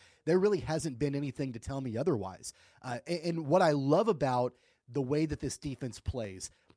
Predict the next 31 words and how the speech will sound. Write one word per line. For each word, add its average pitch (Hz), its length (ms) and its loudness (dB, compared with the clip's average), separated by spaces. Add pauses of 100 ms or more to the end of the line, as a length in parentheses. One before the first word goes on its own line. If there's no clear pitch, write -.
(140)
is 143 200 -4
the 143 100 2
way 139 160 0
that 147 140 -6
they 143 100 -2
play 131 300 -8
through 131 400 -4
the 120 100 -4
tackle, 104 540 -8
right? 127 240 -4
Like, 123 200 -8
they 151 200 2
are, 117 240 0 (340)
their 156 240 2
motor 147 580 0
is 117 360 -8
there. 120 260 -4
The 123 180 -10
energy 135 380 -6
is 98 180 -8
there. 107 380 -8 (260)
They 139 300 0
are 139 400 0 (260)
consistently, 131 1160 -4 (340)
uh, 127 320 -6 (160)
you 143 140 -4
know, 107 180 -8 (540)
they've 123 240 -4
got 170 280 0
that 143 260 0
energy 120 580 -2